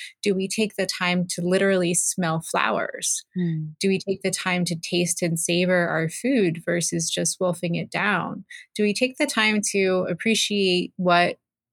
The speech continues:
Speaker 1: clean sheets feel like when we first get into bed? And, and this is, I feel, part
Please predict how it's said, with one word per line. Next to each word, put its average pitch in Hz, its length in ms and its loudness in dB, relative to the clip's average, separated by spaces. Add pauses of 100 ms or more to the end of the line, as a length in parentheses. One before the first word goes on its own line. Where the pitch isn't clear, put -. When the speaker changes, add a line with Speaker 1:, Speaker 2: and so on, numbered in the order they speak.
(120)
Speaker 1:
clean 214 300 4
sheets - 540 -2
feel 202 220 2
like - 300 -6 (120)
when 175 140 0
we 170 140 0
first 180 480 -2
get 170 160 -2
into 170 400 -2
bed? 247 240 6
And, 175 180 0 (360)
and 208 220 2
this 254 200 2
is, 294 320 2 (460)
I 208 100 4
feel, 214 600 0 (160)
part 226 280 2